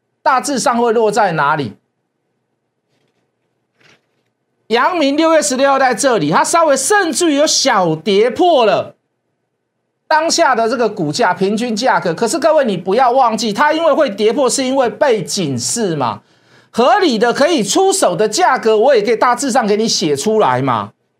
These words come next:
台华投控，讲实话，三雄还比不过他赚的还多嘞。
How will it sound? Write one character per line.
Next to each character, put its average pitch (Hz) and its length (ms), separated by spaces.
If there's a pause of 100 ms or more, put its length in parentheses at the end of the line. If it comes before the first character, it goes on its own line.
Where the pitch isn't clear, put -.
(1080)
台 302 240
华 269 180
投 247 240
控， 277 400 (300)
讲 190 180
实 202 220
话， 214 420 (1080)
三 277 260
雄 214 220
还 208 100
比 185 200
不 208 100
过 226 140
他 226 120
赚 226 220
的 175 80
还 151 160
多 165 300
嘞。 117 200